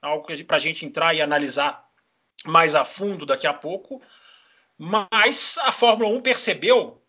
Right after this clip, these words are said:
né? Talvez o ouvinte que, tá, que defina como choro não tenha reparado, mas a, quem reclamou muito do D R S no ano passado, como eu, é, foi ouvido, porque a Fórmula um chegou esse ano e reduziu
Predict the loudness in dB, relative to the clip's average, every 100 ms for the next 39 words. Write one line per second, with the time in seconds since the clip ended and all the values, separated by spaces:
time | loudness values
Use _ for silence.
0 | _ -12 -12 -8 -8 -6 -8 -6 -6 -6
1 | -6 -8 -10 -4 -4 -4 -8 -18 -12 -12
2 | -10 -4 -2 -2 -2 -2 -2 -4 -2 0
3 | 2 0 -2 -2 -2 -2 -4 _ _ _
4 | -10 -6 -4 0 4 4 2 -10 -18 -18
5 | -20 -6 2 4 4 2 -6 -20 -4 2
6 | 4 4 2 4 4 4 -4 -4 -8 -8
7 | -12 -4 -2 -2 -4 -6 -8 -10 -8 -8
8 | -2 0 0 -2 -2 4 4 4 0 _
9 | -20 _ _ _ _ -10 -2 0 2 2
10 | 0 -4 -16 _ _ _ _ _ _ -16
11 | -12 -10 4 6 8 6 4 -6 -8 _
12 | _ -8 -4 -2 0 4 4 2 -2 -2
13 | -6 -6 -8 -4 -6 -6 -4 -4 0 0
14 | 0 -4 -2 -4 -10